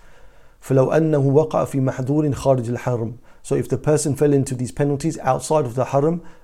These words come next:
أَوْ دَاخِلَهُ, أو inside of the haram, فَإِنَّهُ يُؤَدِّي الْفِدْيَةَ فِي مَكَانِ فِعْلِ الْمَحْذُورِ. So the person, he fulfills the penalty at the place where he did the violation. وَكَذَلِكَ دَمُ الْمُحْسِرِ. Likewise also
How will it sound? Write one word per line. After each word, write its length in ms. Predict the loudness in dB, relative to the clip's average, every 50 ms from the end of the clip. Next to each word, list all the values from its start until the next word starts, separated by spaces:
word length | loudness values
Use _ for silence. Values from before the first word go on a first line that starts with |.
| -6 0
أَوْ 240 | 2 2 4 4 2 2
دَاخِلَهُ, 800 | 0 0 -2 -2 -2 -4 -2 -2 -2 -2 -2 -2 -2 -2 -4 -6 -10 -18 -14 -2 4
أو 280 | 4 6 6 4 2
inside 480 | 0 -2 -2 -2 0 2 2 4 4 2
of 120 | 0 -2
the 80 | -4 -4
haram, 420 | -2 0 0 0 0 -2 -4 -10 -18 -20 -20 -20 -20 -18 -14 -8 -6
فَإِنَّهُ 720 | -4 -2 0 2 2 2 2 2 2 2 2 2 2 2
يُؤَدِّي 280 | 2 2 2 0 0
الْفِدْيَةَ 720 | 0 -2 -2 -2 -4 -6 -4 -2 0 2 2 2 0 -2 -6
فِي 260 | -10 -6 -2 -2 0
مَكَانِ 500 | 0 0 -2 -4 -4 -2 -2 0 0 -2
فِعْلِ 220 | -2 -4 -4 -4 -2
الْمَحْذُورِ. 600 | -2 -2 -2 -4 -4 -4 -4 -4 -4 -4 -6 -8 -14 -20 -20 -20 -20 _ _ _
So 160 | -10 -6 -4 -4
the 140 | -2 -2
person, 420 | 0 2 2 2 2 2 0 0 0
he 180 | -2 -4 -6
fulfills 520 | -6 -4 -4 -6 -4 0 0 0 0 0 -2
the 100 | -4 -4
penalty 640 | -2 -2 0 0 0 0 0 0 0 0 -2 -4 -8 -16 -20 -20 -20 -20 -12 -6
at 260 | -4 -4 -4 -4 -4
the 80 | -6 -8
place 500 | -6 -4 0 2 2 2 2 0 -4 -6
where 140 | -6 -6 -6
he 200 | -4 -4 -6 -4
did 360 | -2 0 0 0 0 -2 -4
the 80 | -6 -4
violation. 800 | 0 0 0 2 2 0 0 -2 -4 -4 -6 -8 -10 -12 -12 -14 -18 -20 -20 -20 -20 -20 -20 -20 -20 -20 -20 -20 -20 -20 -20 -20 -20 -20 -20 -20 -20 -20 -12 -8
وَكَذَلِكَ 600 | -8 -4 -2 0 6 8 8 8 8 6 4 0
دَمُ 400 | 2 2 2 4 4 4 2 2
الْمُحْسِرِ. 380 | 0 -2 -4 -6 -6 -6 -8 -8
Likewise 500 | -2 2 2 2 2 2 0 0 0 0
also 600 | 0 -2 0 0 0 2 2 2 2 0 -2 -8